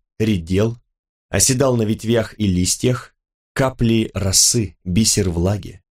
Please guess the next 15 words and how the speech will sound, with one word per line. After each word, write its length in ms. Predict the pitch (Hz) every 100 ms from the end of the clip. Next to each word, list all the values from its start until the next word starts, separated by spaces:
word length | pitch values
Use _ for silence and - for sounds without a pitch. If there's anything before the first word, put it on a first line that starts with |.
| _ _
Сырость 720 | - - 127 123 - - -
насквозь 580 | 101 113 - - 104 107
пропитала 520 | - 90 92 98 90
беседку 640 | 82 85 - 110 - 117 98 _ _
в 140 | 90 85
дальнем 360 | 101 92 92 101
углу. 460 | 92 85 82 92 _ _ _ _ _ _
Я 360 | - 95 113 - -
зябко 440 | 87 123 117 -
передергивал 680 | - 98 95 107 92 92 90
плечами, 680 | 92 85 - 120 92 73 _ _ _ _ _ _
плотнее 480 | 90 90 - 127 113
запахивал 720 | 104 101 113 98 95 92 85 -
волглое 560 | 87 107 92 90 87
кимоно 600 | 85 90 87 90 113 123